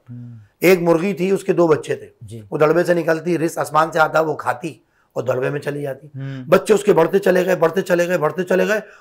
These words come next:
Speaker 2: वो वहीं गंद करने लगे।
Speaker 1: हाँ।
Speaker 2: अल्लाह ताला ने फिर उनका रिस्क जो है ना बांट दिया,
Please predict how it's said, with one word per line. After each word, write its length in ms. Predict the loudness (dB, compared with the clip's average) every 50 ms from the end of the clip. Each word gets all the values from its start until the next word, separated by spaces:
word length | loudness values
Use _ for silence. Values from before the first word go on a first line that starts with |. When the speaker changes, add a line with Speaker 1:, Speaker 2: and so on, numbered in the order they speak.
| _ 4
Speaker 2:
वो 120 | 6 6
वहीं 340 | 6 6 6 4 4 4 4
गंद 180 | 4 4 6
करने 260 | 6 4 4 4 2 -2
लगे। 280 | -4 -4 -6 -10 -18 _ _ _ -8
Speaker 1:
हाँ। 680 | -6 -6 -4 -6 -6 -8 -8 -10 -12 -14 -16 -18 -20 -20 -20 _ _ _ _
Speaker 2:
अल्लाह 240 | -2 2 6 6 6
ताला 320 | 8 8 6 6 6 6 6
ने 120 | 4 2
फिर 140 | 2 2 2
उनका 240 | 2 2 4 4 4
रिस्क 260 | 6 4 2 2 2
जो 80 | 2
है 60 | 4 4
ना 80 | 4
बांट 280 | 4 6 6 6 6 4
दिया, 260 | 0 -2 -6 -10 -10